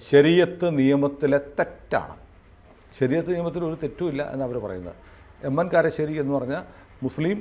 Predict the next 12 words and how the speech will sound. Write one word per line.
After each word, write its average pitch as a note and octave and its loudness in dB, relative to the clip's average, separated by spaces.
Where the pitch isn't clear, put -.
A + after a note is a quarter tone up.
സമുദായത്തിൽ C#3 0
ജനിച്ച B2+ -4
മാഷ് C#3+ -4
പറയുന്നു B2+ -4
തെറ്റാണ്. G2+ -6
പിതൃസ്വത്ത് F3+ 6
മകനും E3 4
മകൾക്കും C3+ 2
തുല്യമായി C#3 2
വീതിക്കുന്നില്ല. B2 0
മകനില്ലെങ്കിൽ D#3 10
സ്വത്ത് C#3+ 2